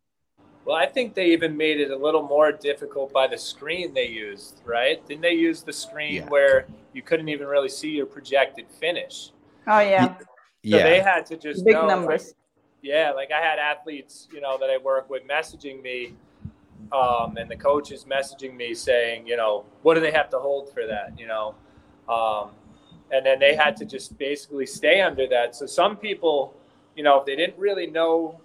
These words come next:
Speaker 1: what it felt like to stay at that pace, um, they may have, you know, went a little faster than they really had to because, you know, i-,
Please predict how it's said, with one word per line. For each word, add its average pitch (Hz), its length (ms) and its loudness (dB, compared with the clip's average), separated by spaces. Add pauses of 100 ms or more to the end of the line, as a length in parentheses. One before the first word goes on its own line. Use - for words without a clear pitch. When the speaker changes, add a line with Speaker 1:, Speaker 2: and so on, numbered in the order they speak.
(240)
Speaker 1:
what 147 140 2
it 135 100 -8 (140)
felt 202 240 -2
like 151 240 -4
to - 80 -20
stay 160 340 -4
at 180 100 -6
that 131 240 -4
pace, 117 480 -14 (520)
um, 117 360 0 (680)
they 143 120 0
may 151 200 2
have, 143 180 0 (160)
you 147 120 -12
know, 120 280 -4 (100)
went 143 200 -4
a 135 40 -2
little 139 220 -2
faster 147 640 -4
than 123 160 -12
they 123 120 -10
really 120 340 -6
had 120 300 -4 (100)
to 117 200 -14
because, 113 720 -10 (600)
you 135 80 -6
know, 123 180 2
i-, 120 160 -4